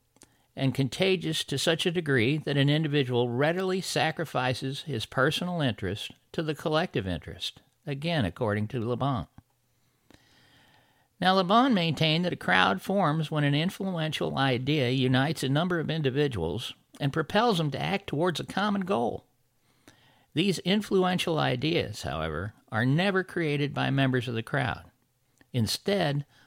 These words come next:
they're brought into the world by the minds of great individuals. Since those who compose a crowd are by their very nature mediocre, they're incapable of understanding these ideas in their original form.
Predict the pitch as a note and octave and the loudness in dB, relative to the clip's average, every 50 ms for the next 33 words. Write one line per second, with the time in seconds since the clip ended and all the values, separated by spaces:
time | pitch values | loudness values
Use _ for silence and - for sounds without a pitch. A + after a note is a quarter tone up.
0 | _ _ - B2+ C3+ B2+ A#2 A#2 A#2+ B2+ D#3 E3 D#3+ D#3+ E3 F3 E3 F3 E3+ D#3+ | _ _ -2 0 0 0 2 4 4 6 4 4 2 0 0 0 0 0 0 2
1 | D3 B2+ A2 G#2 G2+ G2 G2+ A2 A#2 A2 F#2 F#2 F2+ F#2 F2+ F2+ F#2 F#2 G2 G2+ | 2 2 2 2 0 -2 -4 -6 -4 -2 0 2 2 2 2 4 4 4 2 2
2 | G#2+ A2+ A2 A2 G2+ - - F#2+ F2+ G2 G2 G2+ F#2 F#2 G2+ G2+ F2+ F#2+ F#2+ D#2 | 0 0 -2 -6 -6 -4 -2 0 0 0 0 0 0 0 -2 -2 0 -2 -2 -2
3 | - - A#1+ A#1 - - - - - - _ _ _ _ - - _ _ _ _ | -4 -8 -12 -12 -12 -10 -12 -12 -12 -14 _ _ _ _ -20 -20 _ _ _ _
4 | _ _ - - - _ _ _ _ - - - C3+ A#2+ - - G#2 G#2 B2+ D#3+ | _ _ -20 -20 -20 _ _ _ _ -4 0 2 2 2 2 2 4 4 6 4
5 | F3 D3 - B2 - - A#2 G2 - C3+ D3+ E3+ E3+ B2 A2 - - - C#3 E3+ | 4 2 0 0 2 2 0 2 4 4 4 4 4 2 -2 -2 0 2 2 4
6 | E3+ C3+ C3 B2 D#3 D3 - - - A#2 A2+ A2+ A2 A#2+ B2 C3+ C3 A#2 G#2+ G#2+ | 4 4 4 2 2 -2 -6 -4 -2 -2 0 2 2 4 4 4 4 4 4 4
7 | B2 C3+ C3+ A2+ F#2+ G2 G2+ G#2 C#3 F#3+ - - D#2+ F2+ A#2+ A2 - - - _ | 4 4 4 4 4 2 2 2 2 0 -2 -4 -2 -2 -2 -4 -4 -10 -20 _
8 | _ _ - A2+ A#2 A2+ G#2 F#2 F#2 A2 D#3 E3 - D#2+ E2+ G2 G#2+ - - - | _ _ 4 6 6 6 6 6 4 4 2 0 -2 -6 -6 -6 -6 -10 -14 -20
9 | A2+ - _ _ - G#2+ A#2+ C#3 C#3+ C#3+ C#3 - - F3+ F#3+ G3 - C#3 C3 A2+ | -20 -20 _ _ -2 2 2 4 4 4 2 2 2 2 2 2 0 -2 -2 0
10 | G#2+ A2+ A#2+ A#2 A#2 B2 C3 C3+ B2+ A#2+ - - C#3+ D#3+ E3+ D3 C3 A#2 G#2+ A2 | 0 0 2 2 2 2 4 4 2 2 0 -2 -2 -2 0 0 2 2 4 4
11 | A2+ G#2+ - A2+ G#2 G#2+ G#2 F#2+ G2+ C3 C#3+ C3 G#2+ G2+ G2+ G2+ - - _ - | 2 2 2 2 2 2 2 2 2 2 2 4 2 2 0 -2 -4 -10 _ -6
12 | - A#2 A2+ A2+ A2 A2 G#2+ G#2+ G#2 A2 A2 G#2 A2 G#2+ G2 F#2+ - - B2+ C3+ | -2 0 2 4 4 4 4 4 4 4 4 2 2 0 0 -2 0 -2 0 0
13 | B2+ D#2+ B1+ G#1+ | 0 -2 -4 -8